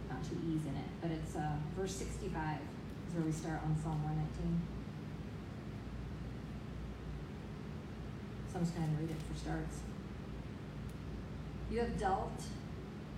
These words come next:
well with your servant, O Lord, according to your word.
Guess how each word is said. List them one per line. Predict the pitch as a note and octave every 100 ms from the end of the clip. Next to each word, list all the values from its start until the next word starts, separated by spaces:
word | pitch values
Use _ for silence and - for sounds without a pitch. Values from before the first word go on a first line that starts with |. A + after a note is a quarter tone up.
| - - - - - - F#3+
well | G#3 G#3+ A#3+
with | A3 G#3
your | -
servant, | - G3+ F3 D#3 D#3 - -
O | F#3
Lord, | F#3 F3+ F3 E3+ E3+
according | - - F#3+ F#3+ G3 G3+ - - - - -
to | F#3+
your | F#3
word. | E3+ E3